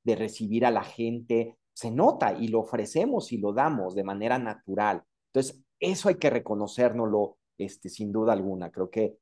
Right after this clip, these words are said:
creo que es importante hacer ese, ese reconocimiento. ¿Y por qué es importante elevar el nivel de servicio? La verdad es que en un mundo cada vez más interconectado,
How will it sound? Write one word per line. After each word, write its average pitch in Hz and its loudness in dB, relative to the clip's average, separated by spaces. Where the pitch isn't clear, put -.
creo 101 -2
que 113 -2
es 107 -6
importante 98 -6
hacer 95 -6
ese, 92 -6
ese 98 -8
reconocimiento. - -12
¿Y 185 4
por 220 4
qué 339 2
es 349 2
importante 170 2
elevar 113 4
el 123 2
nivel 107 0
de 110 -4
servicio? - -16
La 139 2
verdad 185 8
es 247 6
que 247 6
en 208 4
un 185 2
mundo 180 2
cada 156 4
vez 156 2
más 151 -4
interconectado, 110 0